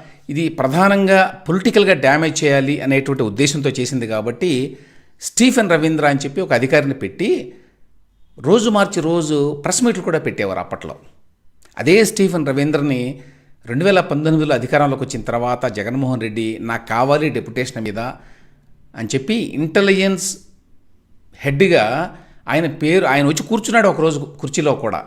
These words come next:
ఏపీలో. కానీ తర్వాత కేంద్ర ప్రభుత్వం అనుమతి ఇవ్వలేదు, కారణాలేమో తెలియదు. కానీ దానికోసం చాలా ట్రై చేశాడు జగన్మోహన్ రెడ్డి, కానీ కాలేదు. So అంత అండర్‌స్టాండింగ్ తోటి జరిగింది మొత్తం వ్యవహారం అంతా.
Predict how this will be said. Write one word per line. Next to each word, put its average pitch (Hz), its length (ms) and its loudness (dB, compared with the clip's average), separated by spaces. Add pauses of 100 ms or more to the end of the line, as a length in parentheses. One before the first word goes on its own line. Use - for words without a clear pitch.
(120)
ఏపీలో. 127 400 -2 (1160)
కానీ 180 200 2
తర్వాత 180 460 0
కేంద్ర 165 340 -2
ప్రభుత్వం 156 400 -4
అనుమతి 139 280 -2
ఇవ్వలేదు, 117 480 -2 (240)
కారణాలేమో 123 460 -2
తెలియదు. 113 360 -6
కానీ 80 320 -10 (420)
దానికోసం 127 480 -4
చాలా 135 120 0
ట్రై 135 240 -2
చేశాడు 139 300 -4
జగన్మోహన్ 104 460 -8
రెడ్డి, 98 200 -10
కానీ 123 180 -8
కాలేదు. 104 520 -4 (1600)
So 226 180 2 (100)
అంత 202 240 0 (480)
అండర్‌స్టాండింగ్ 220 680 2
తోటి 196 160 2
జరిగింది 175 320 2
మొత్తం 127 320 -4
వ్యవహారం 120 400 0
అంతా. 101 300 -6